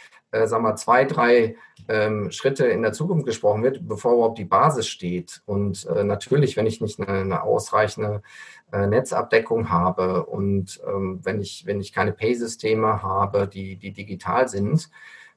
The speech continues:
dann über, äh, irgendwie abgefahrene Augmented Reality Varianten zu sprechen, äh, das wäre in der Tat dann,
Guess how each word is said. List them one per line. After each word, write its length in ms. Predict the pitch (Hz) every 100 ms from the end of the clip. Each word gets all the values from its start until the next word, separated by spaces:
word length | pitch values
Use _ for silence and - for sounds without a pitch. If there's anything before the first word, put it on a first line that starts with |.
| -
dann 280 | 107 127
über, 720 | 123 127 117 113 110 113 107 - - -
äh, 60 | -
irgendwie 340 | - 113 107
abgefahrene 600 | 113 113 117 113 110 113
Augmented 380 | 107 110 113 110
Reality 800 | 107 101 135 - 110 104 101 90 101
Varianten 460 | 98 98 98 95
zu 120 | 98 101
sprechen, 600 | - - 98 131 135 135 _ _ _
äh, 180 | 104 104
das 220 | 107 107
wäre 100 | 113
in 80 | 117
der 140 | 107
Tat 340 | - 113 127
dann, 400 | 107 107 110 110